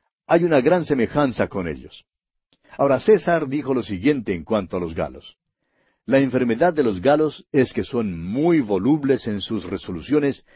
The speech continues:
demasiado aficionados al cambio, y no se puede confiar en ellos". Otro escritor de aquel período los describió como francos, impetuosos, impresionables,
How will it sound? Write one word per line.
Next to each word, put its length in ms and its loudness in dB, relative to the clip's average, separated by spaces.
demasiado 960 2
aficionados 960 0
al 180 -2
cambio, 520 0
y 120 2
no 100 4
se 120 -4
puede 200 4
confiar 400 0
en 80 -2
ellos". 460 -10
Otro 320 -2
escritor 680 -4
de 200 -2
aquel 340 -4
período 520 0
los 180 -2
describió 540 0
como 340 -2
francos, 680 -2
impetuosos, 1080 -4
impresionables, 1120 -2